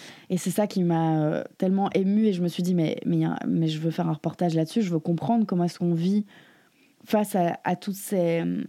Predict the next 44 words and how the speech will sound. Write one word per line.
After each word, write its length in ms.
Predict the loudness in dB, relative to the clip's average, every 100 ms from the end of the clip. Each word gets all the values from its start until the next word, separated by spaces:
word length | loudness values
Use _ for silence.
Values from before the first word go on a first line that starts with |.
| -8
discriminations. » 880 | -6 -6 -2 0 2 2 2 2 2 2
Et 60 |
surtout, 420 | -2 -4 0 0 0 -6 -14 -2
il 80 | 0
y 20 |
avait 140 | 2
une 140 | 4 4
liste, 540 | 4 2 0 -2 -2
je 120 | -2
pourrais 160 | 0 2
même 140 | 2
pas 140 | 2 4
la, 260 | 4 4
la, 180 | 2 2
les 140 | 2
citer 280 | 0 -2 -4
tellement 320 | 0 2 2
il 60 | 2
y 40 |
en 120 | 2 2
a, 100 | 2
d'interdictions 800 | 0 2 2 0 0 0 2 0 -4 -20 _
pour 160 | -2 2
les 100 | 2
femmes 400 | 2 2 4 2 0
et 100 | -2
surtout 320 | -4 -2 0
de, 300 | 2 2 2
d'injustices. 720 | 2 2 0 0 0 0 -2 -14 -20 -4
Le, 440 | 0 4 4 4 2
une 120 | 0
femme 260 | 2 0
recevra, 600 | 2 0 0 2 4 4
euh, 60 | 4
la 120 | 4
moitié 280 | 2 2 0
de 60 | 0
l'héritage, 540 | 0 0 2 2 2
euh, 160 | 0 0 -6 -20 -4
que, 240 | 0 0 0
comparé 340 | -2 -2 0 2
à 80 | 2
un 180 | 2
homme. 460 | 2 2 2 2 0